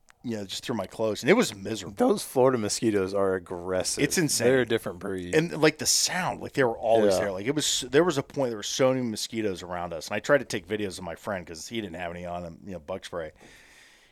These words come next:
Speaker 1: And you could just, I looked at him, there were, there was two hundred mosquitoes just flying around his head. I'm like, "This is crazy, man." So we had to, like, we ended up, we had to go in, had to get bug spray, had some lunch, came back out. And it was like,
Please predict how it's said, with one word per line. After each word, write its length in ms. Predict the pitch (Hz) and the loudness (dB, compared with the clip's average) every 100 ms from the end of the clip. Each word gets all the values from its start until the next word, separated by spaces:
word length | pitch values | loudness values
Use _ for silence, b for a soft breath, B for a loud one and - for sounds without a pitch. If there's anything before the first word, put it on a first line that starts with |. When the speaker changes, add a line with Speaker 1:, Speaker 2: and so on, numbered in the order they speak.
| B - | B -8
Speaker 1:
And 100 | 131 | -6
you 80 | 147 | -4
could 140 | 147 | -4
just, 180 | 120 - | -4 -4
I 220 | 131 123 | -2 0
looked 220 | 135 147 | 0 2
at 40 | 117 | 0
him, 40 | 117 | 0
there 200 | 120 135 | 0 -2
were, 80 | 123 | -2
there 140 | 131 | -2
was 200 | 135 127 - _ _ _ _ _ - | -2 -4 -10 _ _ _ _ _ -8
two 180 | 156 | -2
hundred 160 | 139 120 | 0 -2
mosquitoes 520 | 98 - 95 82 78 | -4 -6 -8 -8 -8
just 160 | 95 - | -10 -12
flying 500 | - 98 95 90 85 | -10 -4 -2 -4 -8
around 280 | 80 78 78 | -10 -12 -14
his 160 | 73 | -14
head. 140 | 80 67 | -14 -14
I'm 80 | 65 | -16
like, 100 | - | -14
"This 220 | 73 - | -8 -8
is 100 | - | -8
crazy, 400 | - 78 69 67 | -12 -14 -14 -16
man." 260 | 67 67 67 | -18 -16 -14
So 140 | - | -6
we 120 | 117 | -2
had 180 | 135 139 | 2 2
to, 100 | 113 | 0
like, 280 | 98 98 - B B B B B B | -6 -8 -10 B B B B B B
we 120 | 123 | 4
ended 140 | 143 131 | 6 4
up, 60 | 117 | 2
we 80 | 120 | -4
had 240 | 135 127 | -2 -2
to 60 | 110 | -2
go 220 | 107 98 | -4 -4
in, 200 | 95 90 | -8 -8
had 200 | 117 107 | -6 -6
to 40 | |
get 160 | 104 90 | -6 -6
bug 220 | 98 92 | -6 -6
spray, 340 | - 95 90 85 | -8 -6 -4 -4
had 280 | - 120 | -4 -4
some 180 | - 98 | -4 -6
lunch, 300 | 95 92 87 | -6 -8 -8
came 180 | - 101 | -10 -8
back 240 | 95 90 | -8 -8
out. 380 | 95 90 87 - b b b b b b - | -8 -6 -8 -10 b b b b b b -6
And 80 | 113 | -4
it 80 | 117 | -4
was 200 | 104 - | -6 -6
like, 220 | 90 | -6